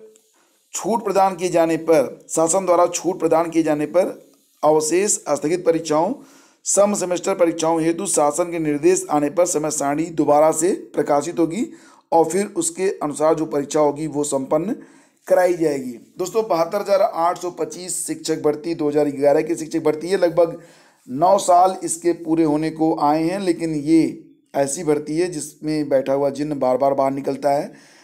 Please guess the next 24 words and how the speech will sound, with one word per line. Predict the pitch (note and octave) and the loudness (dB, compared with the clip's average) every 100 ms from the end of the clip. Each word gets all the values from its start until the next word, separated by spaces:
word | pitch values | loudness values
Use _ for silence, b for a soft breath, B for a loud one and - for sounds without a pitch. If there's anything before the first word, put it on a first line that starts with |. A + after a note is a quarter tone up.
| B _ | B _
अब | E3+ | 2
यहाँ | F#3 F#3+ | 4 4
पर | G#3+ | 2
बात | G3 G3 G3 | 4 2 4
हो | |
रही | G3 G3+ | 0 0
है | G#3 | -2
बारह | F3+ E3+ F3 | 2 4 4
सौ | F#3 F#3+ G3 E3+ | 2 -2 -4 -8
इक्यानवे | E3 - D#3+ E3+ F3+ F3+ | -14 -2 0 0 -2 -4
की | F3+ F3 | -4 -8
लिस्ट | D#3+ F3+ F3 - _ - _ _ _ | -6 -8 -8 -14 _ -20 _ _ _
के | D3+ D3+ D#3 | -10 -6 0
बारे | D#3+ D#3 D#3+ | 4 6 4
में, | F3+ G3+ | 2 -2
जो | F3 F3 | 2 4
रिव्यू | D#3 E3 F3 | 4 0 -6
के | E3 | 2
लिए | F3 | 2
सुप्रीम | E3+ D3 D3 D#3+ | 2 -6 -4 -4
कोर्ट | D3+ E3 | 2 0
में | D#3+ E3 G3 - _ _ | 2 -6 -6 -12 _ _
गई | - C#3+ D3+ | -2 0 0
थी, | E3 A#3+ | -4 -10